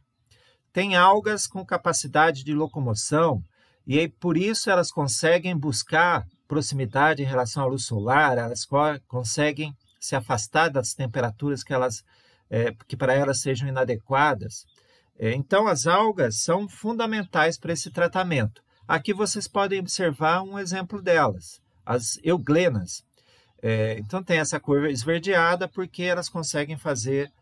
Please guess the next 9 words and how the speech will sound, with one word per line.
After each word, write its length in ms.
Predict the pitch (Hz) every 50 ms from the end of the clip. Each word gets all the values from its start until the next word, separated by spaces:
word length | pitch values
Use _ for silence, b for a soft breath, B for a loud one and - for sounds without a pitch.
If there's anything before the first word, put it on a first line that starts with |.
| _ _ _ -
a 100 | - 120
fotossíntese. 960 | - - - - - 165 143 - - - 165 151 131 107 - 113 92 - - _ _ _ _ _ _ - _ _ _ _ _ _ _ _ _ _ _ _ _ - - _ 156
E 60 | 170 180
aqui 340 | 170 - - 165 185 220 214 -
é 120 | - 190
um 120 | 185 190
sistema 480 | 180 - 220 - - - 151 147 156 160
de 100 | 147 190
lagoa 580 | 196 190 180 151 147 160 160 165 175 185 196